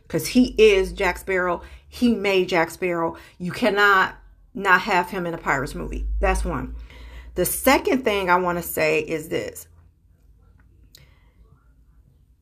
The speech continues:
For a guy that you kn-, guys known forever,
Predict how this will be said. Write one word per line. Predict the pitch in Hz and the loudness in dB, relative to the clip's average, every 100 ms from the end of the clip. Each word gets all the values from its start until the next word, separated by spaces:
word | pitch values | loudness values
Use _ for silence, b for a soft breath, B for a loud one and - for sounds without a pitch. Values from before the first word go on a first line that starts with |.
| _ _ | _ _
For | - 240 302 | 6 8 10
a | 294 | 6
guy | 233 233 226 | 4 4 4
that | 202 185 - | 2 -2 -4
you | 247 | -2
kn-, | 233 220 | 0 0
guys | 202 196 190 190 | 4 4 2 -2
known | 185 175 170 156 151 160 - _ _ _ | -4 -2 -2 -4 -8 -10 -16 _ _ _
forever, | 196 - 190 - - | -4 -2 -6 -8 -16